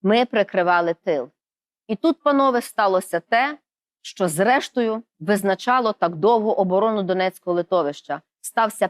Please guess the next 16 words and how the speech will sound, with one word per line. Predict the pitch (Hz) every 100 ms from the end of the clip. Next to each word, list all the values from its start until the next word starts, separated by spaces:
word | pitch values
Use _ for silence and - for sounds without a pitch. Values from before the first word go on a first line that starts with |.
| -
перший | 285 294 - 294
постріл | - 240 196 185 - 175 175
в | _ _ _ _ -
оборону | 226 196 196 190 185
литовища, | 196 - 208 151 139 - - - _ _ _
коли | - 214 220 190
чужинці, | - 175 165 240 277 - 262 269 _ _
коли | - 233 254
вороги | 208 190 185 220 262 277 _ -
намагалися | 208 233 247 277 269 277 254
збити | 180 170 226 - 175
наш | 175 165 -
літак, | 156 - 247 262 _ _
націлили | 170 233 - - 302 254 208 180 160
на | 175 202
нього | 240 220 196